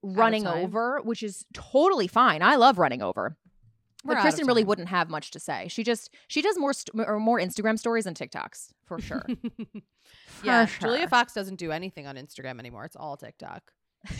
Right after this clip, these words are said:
Speaker 2: She lives where the kids are.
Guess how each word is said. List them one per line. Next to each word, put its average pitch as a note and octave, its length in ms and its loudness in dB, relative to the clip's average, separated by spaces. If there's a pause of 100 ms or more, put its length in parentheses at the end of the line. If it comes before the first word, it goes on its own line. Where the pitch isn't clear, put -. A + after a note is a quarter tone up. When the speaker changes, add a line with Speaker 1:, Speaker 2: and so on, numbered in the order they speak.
(1120)
Speaker 2:
She D#4+ 160 -6
lives B3 300 -2
where D#4 80 -2
the D#4 80 0
kids F3 340 -4
are. D2 400 -4